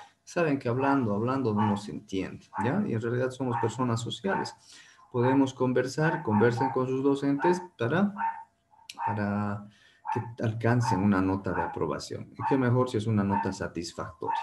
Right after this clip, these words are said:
¿no? Satisfactoria, obviamente, entre noventa, ochenta y tal vez cien, ¿ya? Bien, eso nada más. Bien, volvemos a nuestra materia.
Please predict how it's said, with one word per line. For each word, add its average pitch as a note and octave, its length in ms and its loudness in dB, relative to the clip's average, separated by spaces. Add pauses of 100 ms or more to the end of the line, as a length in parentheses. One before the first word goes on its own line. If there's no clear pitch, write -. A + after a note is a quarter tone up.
¿no? D#3+ 140 0
Satisfactoria, A#2+ 760 -2
obviamente, G2 380 0
entre D2+ 260 -6
noventa, A#2+ 680 -2
ochenta A#2+ 720 -4
y G#2+ 60 -6
tal F#2+ 200 -6
vez - 180 -4
cien, - 260 -10 (500)
¿ya? E3+ 220 4 (880)
Bien, G#2 300 0
eso B2+ 340 0
nada G2+ 280 4
más. - 340 -10 (720)
Bien, F#3+ 200 6
volvemos F#3 440 6
a F3 60 4
nuestra E3 320 2
materia. D#3 640 4